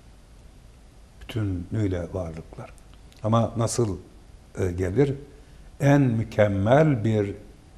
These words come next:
düzenle, en mükemmel bir şekilde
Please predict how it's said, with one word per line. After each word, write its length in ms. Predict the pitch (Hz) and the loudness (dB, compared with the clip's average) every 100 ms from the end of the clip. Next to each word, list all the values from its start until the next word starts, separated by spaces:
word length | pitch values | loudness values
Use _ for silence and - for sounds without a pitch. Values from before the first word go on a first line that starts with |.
| - - | -20 -2
düzenle, 800 | 104 110 123 113 95 104 147 139 - | 2 4 4 4 2 4 4 2 0
en 200 | 127 123 | 2 2
mükemmel 880 | 107 101 104 107 104 104 120 107 95 | 0 -4 0 0 0 0 0 0 -4
bir 80 | 95 | -6
şekilde 600 | - 90 - 95 90 | -4 -8 -6 -8 -6